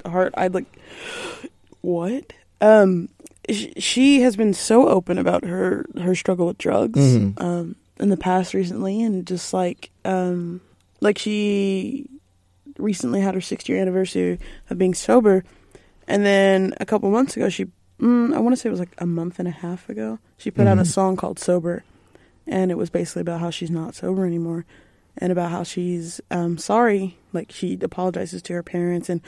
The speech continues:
Speaker 1: her fans and everyone, you know, future lover and stuff like that, about how she's sorry that she's not sober anymore.
Speaker 2: Mm-hmm.
Speaker 1: Um, so I just, um,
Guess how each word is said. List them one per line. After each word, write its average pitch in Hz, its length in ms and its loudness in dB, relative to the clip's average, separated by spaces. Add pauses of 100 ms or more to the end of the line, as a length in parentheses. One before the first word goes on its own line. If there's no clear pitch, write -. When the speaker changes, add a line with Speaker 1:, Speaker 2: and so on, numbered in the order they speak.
(220)
Speaker 1:
her 190 100 -2
fans 180 380 -2
and 175 80 -2
everyone, 170 720 -4
you 170 100 -4
know, 165 120 -2
future 180 340 -2
lover 175 340 0
and 170 120 -2
stuff 170 120 -8
like 170 160 -10
that, 185 220 0
about 175 260 -2 (300)
how 180 200 -4
she's 185 240 -6
sorry 180 380 0
that 165 160 -2
she's 170 240 -6
not 175 320 0 (240)
sober 185 420 2
anymore. 170 520 -2 (100)
Speaker 2:
Mm-hmm. 101 440 4 (260)
Speaker 1:
Um, 165 600 0 (840)
so 175 680 -4
I 180 180 0
just, 180 460 -6
um, 170 520 -4